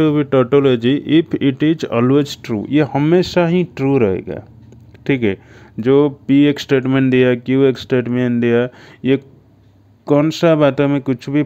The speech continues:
फॉल्स है, कुछ स्टेटमेंट है, उसको कुछ भी नहीं जानते, ठीक है। That is, आप डायरेक्ट लिखोगे, जो टॉटोलॉजी आपको निकल सकता है, that is the always true है। Are you getting my point?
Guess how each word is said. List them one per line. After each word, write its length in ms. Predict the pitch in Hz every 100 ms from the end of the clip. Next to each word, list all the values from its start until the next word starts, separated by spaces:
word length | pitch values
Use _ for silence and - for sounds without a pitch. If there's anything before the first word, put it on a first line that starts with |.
| -
फॉल्स 340 | 123 131 131
है, 140 | 139 135
कुछ 180 | 135 135
स्टेटमेंट 540 | - 120 117 131 131
है, 140 | 123 131
उसको 240 | - 135
कुछ 260 | - 117 139
भी 160 | 135
नहीं 240 | 131 123 123
जानते, 400 | 101 90 - 98 _ -
ठीक 140 | 147 135
है। 140 | -
That 240 | 101 113 139
is, 320 | 151 - -
आप 160 | 117 107 107
डायरेक्ट 420 | 110 123 127 -
लिखोगे, 500 | 117 110 113 107 147 - - - - - - -
जो 100 | 117
टॉटोलॉजी 640 | 107 110 107 139 139 139
आपको 240 | 139 127 131
निकल 340 | 120 113 120 110
सकता 280 | 110 - 113
है, 180 | 104 143
that 220 | 135 120 120
is 100 | 139
the 120 | 110
always 500 | 113 123 143 143 - -
true 260 | 110 107 87
है। 160 | 76 - _ _ _
Are 80 | 107
you 100 | 107 110
getting 260 | 107 123
my 80 | 123 120
point? 340 | 123 143 -